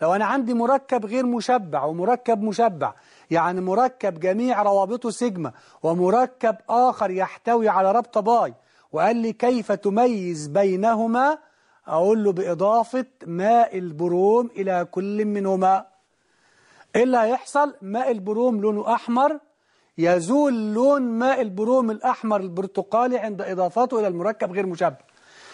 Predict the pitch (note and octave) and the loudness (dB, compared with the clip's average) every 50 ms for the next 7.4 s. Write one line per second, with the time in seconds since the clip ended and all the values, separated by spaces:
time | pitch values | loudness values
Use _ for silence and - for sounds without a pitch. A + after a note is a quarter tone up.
0 | - - E3 E3 E3+ F3 F#3 F#3+ G3+ G#3+ G3 G#3+ C4 C4 A#3+ G3+ A3+ A#3 A3+ - | -6 -4 -2 0 2 2 2 2 2 0 0 -2 -2 -4 -4 -4 -6 -6 -6 -6
1 | - A3 G#3+ F#3+ - A#3+ A#3+ A#3+ A3+ G#3 F#3+ F3+ F3 F#3 - - G#3 G3+ - - | -6 -6 -6 -2 0 2 4 4 4 2 2 -2 -8 -10 -10 -8 -8 -8 -6 -4
2 | A3+ A#3 A3+ G#3+ F#3+ F#3 - - F#3+ G3+ G3+ G3 G3 G3 G3 G3 - - A3+ A#3+ | -2 0 2 2 0 -2 -2 -2 0 0 2 0 0 0 -2 -4 -2 0 2 2
3 | A#3 G#3+ G3 F#3 F3+ F#3 - G3 F#3+ D#3 - G3+ G#3 A3+ B3+ C4 B3+ B3+ - _ | 4 2 0 -2 -6 -8 -10 -10 -12 -8 -6 -4 -2 2 2 2 2 0 -4 _
4 | _ _ _ _ _ _ _ _ _ _ _ D3+ D#3 D#3 F3+ A3 A3+ G#3+ G3 - | _ _ _ _ _ _ _ _ _ _ _ -2 0 0 2 0 0 -2 -2 -4
5 | G3 G3+ A3 A#3 A3+ A3 G3+ D#3+ D#3 G#3+ A#3+ B3 C#4 C#4+ B3 - G3+ F#3 G3 G#3+ | -2 -2 0 0 0 -2 -4 -2 0 0 2 2 0 0 0 -2 -2 -2 -2 -4
6 | - - G#3 G#3+ F3+ E3+ E3+ F3+ F#3+ A3 B3+ C4+ C4 B3+ - G#3 G#3 G3+ - G#3 | -4 -2 -2 -2 -2 -2 -4 0 2 2 2 2 0 -2 -4 -4 -4 -4 -4 -6
7 | G3 D#3+ - G#3+ A3 A3+ A3+ A3+ | -8 -6 -4 -2 0 0 0 -2